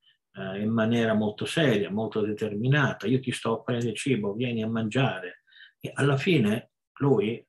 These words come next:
fu così tanto insistente, eh, che, eh, che venne nella forma di un bambino e mangiò il laddu che gli era stato offerto. E quindi non rimase niente, perché lui si era mangiato fisicamente.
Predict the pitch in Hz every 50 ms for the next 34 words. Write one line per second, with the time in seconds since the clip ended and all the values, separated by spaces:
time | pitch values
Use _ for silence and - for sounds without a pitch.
0 | _ _ - - 147 131 110 104 104 - - 104 - - 110 107 - - 131 135
1 | 113 - - 101 101 - - 147 135 - - 98 87 87 - _ - - _ _
2 | _ _ _ _ _ _ _ _ - 101 90 85 - - - 139 117 98 98 104
3 | 123 135 135 - _ _ _ _ _ _ _ _ - - 113 110 107 104 104 -
4 | - - 113 - - - 104 104 113 151 175 165 127 107 104 101 101 101 110 117
5 | - _ _ _ _ - 107 104 110 110 110 - 156 156 135 123 110 101 107 120
6 | 123 131 143 165 185 180 160 120 98 92 92 95 95 101 - - 113 117 113 113
7 | 117 123 123 117 107 135 127 107 98 - - _ - 131 131 139 123 107 98 101
8 | 98 - - 104 104 - - - 110 104 101 110 110 110 113 107 - - - -
9 | - - 98 92 - _ - 85 - - - _ - - - _ _ _ _ _
10 | _ _ _ - - _ _ _ _ _ _ _ _ _ _ _ _ _ _ _
11 | _ _ _ _ _ _ _ _ _ _ _ _ _ _ - - - 156 131 107
12 | 92 92 98 101 104 104 110 110 107 - 147 160 165 131 98 90 - 87 85 -
13 | - 120 123 107 - - 98 95 98 98 101 101 104 - 101 - 151 - - -
14 | - - - 127 120 135 147 160 147 180 180 - -